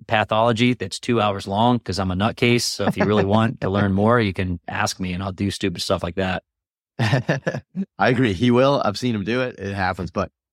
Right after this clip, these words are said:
Speaker 2: uh, Dan, thanks so much for your time on this. Please, everybody, head to fitness pain free dot com and, uh, and learn more about that. Get on Dan's newsletter and stuff, but you won't regret it. I promise you. But Dan,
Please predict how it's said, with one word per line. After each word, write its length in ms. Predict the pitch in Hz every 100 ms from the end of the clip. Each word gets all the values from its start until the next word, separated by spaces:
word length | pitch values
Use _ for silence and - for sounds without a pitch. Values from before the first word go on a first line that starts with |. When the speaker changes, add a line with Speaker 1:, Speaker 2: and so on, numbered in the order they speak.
| -
Speaker 2:
uh, 240 | 107 101 87
Dan, 300 | 131 135 92
thanks 220 | 151 160
so 80 | 165
much 160 | 147 131
for 80 |
your 80 | 143
time 260 | 123 123 127
on 120 | 127
this. 180 | 123 123
Please, 360 | - 151 120 -
everybody, 360 | 143 139 127
head 160 | 120 139
to 60 | 131
fitness 280 | 135 123
pain 220 | - 127 113
free 220 | - 117
dot 220 | 113 104
com 300 | 123 120 110 - _ -
and, 220 | 107 104
uh, 200 | 107 95 -
and 180 | 107
learn 160 | 113 117
more 160 | 110 110
about 220 | 110 104
that. 180 | 104 101
Get 120 | 107
on 120 | 101
Dan's 300 | 107 104 98
newsletter 380 | 104 98 98 95
and 80 | 95
stuff, 220 | 104 98
but 160 | 95 90
you 120 | 110
won't 220 | 104 104
regret 320 | 87 90 98
it. 100 | 92
I 80 | 80
promise 360 | 78 104 90 82
you. 80 | 85
But 200 | 92 - _ _ _
Dan, 220 | - 139